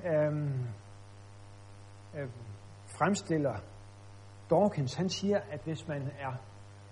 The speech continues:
øh, hvis man har vokset op i en bestemt, øh, religiøs tradition, så må man regne med, at man er blevet misbrugt.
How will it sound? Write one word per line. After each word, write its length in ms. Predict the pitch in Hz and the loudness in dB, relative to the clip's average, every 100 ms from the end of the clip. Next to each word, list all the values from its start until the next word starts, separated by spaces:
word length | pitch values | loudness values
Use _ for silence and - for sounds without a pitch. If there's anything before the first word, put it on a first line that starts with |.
| - - 147 | -18 -10 -4
øh, 440 | 127 120 113 110 101 95 - | -2 -2 -4 -8 -10 -12 -6
hvis 200 | 143 147 | -6 -4
man 260 | 139 131 113 | -4 -2 -4
har 140 | 131 131 | -2 -2
vokset 380 | 127 131 135 131 | 2 0 0 0
op 240 | 208 - 165 | 0 -2 -4
i 20 | |
en 100 | 143 | -2
bestemt, 640 | 135 - 190 - - - - - - - - | -2 2 2 2 -6 -8 -14 -18 -18 -16 -6
øh, 280 | 143 123 120 104 - - - | -4 -4 -6 -10 -14 -18 0
religiøs 340 | 143 139 185 127 | 2 4 4 2
tradition, 600 | - 135 117 180 170 110 | -2 -4 0 0 0 -4
så 140 | - | -4
må 140 | 196 165 | -2 -2
man 200 | 139 110 98 131 | -2 -6 -8 -4
regne 180 | 165 | -2
med, 80 | 160 | 0
at 60 | 139 | -2
man 140 | 131 | -2
er 40 | 131 | -4
blevet 280 | 127 117 | -4 -2
misbrugt. 600 | 151 208 - - - - | 2 2 0 -10 -10 -12